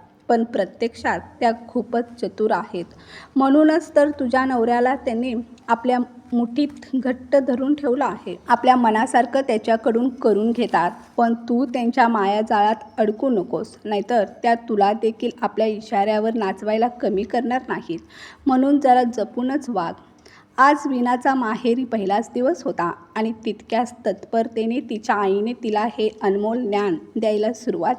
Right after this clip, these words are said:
केली. खरं तर असं म्हणायला हरकत नाही की आपल्या मुलीलाच तिच्या सुखी संसाराच्या वाटेवर काटे पेरण्याचा हा सल्ला होता. काही दिवस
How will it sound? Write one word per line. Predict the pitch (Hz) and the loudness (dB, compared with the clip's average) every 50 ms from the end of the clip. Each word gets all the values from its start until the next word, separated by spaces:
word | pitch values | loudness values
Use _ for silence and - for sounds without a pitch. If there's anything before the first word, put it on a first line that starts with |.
| - - | -4 -4
केली. | 196 180 170 170 165 - - - - - - - - - - _ | -4 -4 -4 -4 -8 -12 -18 -20 -20 -20 -20 -20 -20 -20 -20 _
खरं | - 302 277 262 285 285 294 | 4 6 6 6 6 6 6
तर | 320 302 311 - | 4 4 4 0
असं | 247 233 - 285 | -2 0 2 2
म्हणायला | 285 285 294 285 277 285 294 294 311 | 4 4 4 4 2 2 2 2 2
हरकत | 294 - 294 277 277 - 320 320 - | 0 0 -4 -4 0 0 -2 -2 0
नाही | - 403 - - - 190 180 - - - - - | -4 -4 -4 -2 -2 -2 -2 -4 -6 -14 -6 -4
की | 254 233 - - | -4 -4 -2 -2
आपल्या | 254 220 233 - 240 233 233 | -2 -2 -2 0 0 0 0
मुलीलाच | 226 208 196 208 220 247 247 233 196 185 - - - - - - _ | 0 0 -2 -2 -2 -2 0 0 -2 -2 -6 -14 -20 -20 -20 -6 _
तिच्या | - 294 247 - 294 302 | 0 2 4 6 4 4
सुखी | 294 - 285 240 226 - 269 285 | 4 2 -4 -4 -2 -2 -2 -2
संसाराच्या | 294 - 285 247 233 240 - 247 240 247 254 254 247 254 269 262 | 0 0 -2 -2 -2 0 0 0 2 2 0 0 0 0 2 2
वाटेवर | 262 254 240 208 196 - - 240 277 285 262 202 - 240 | 2 2 0 -2 -2 -2 -2 -4 -2 -2 -2 -4 -4 -6
काटे | - - - 240 220 226 - 277 285 | -6 -2 -2 -2 -2 -2 -2 -6 -4
पेरण्याचा | 277 247 220 208 208 220 220 226 226 - 254 254 254 | -2 -2 -2 -2 -2 -2 -4 -4 -2 0 0 0 0
हा | - 240 208 262 | -2 -4 -6 -6
सल्ला | - - - 214 180 185 202 269 - - | -6 -4 -2 0 0 0 0 -2 -4 -6
होता. | 180 175 - 165 170 - - _ _ _ _ _ | -10 -8 -6 -8 -8 -10 -12 _ _ _ _ _
काही | - 233 220 226 - - 226 | -2 -2 -2 -2 -4 -6 -6
दिवस | 214 208 190 190 214 247 247 | -2 -2 0 0 0 -2 -2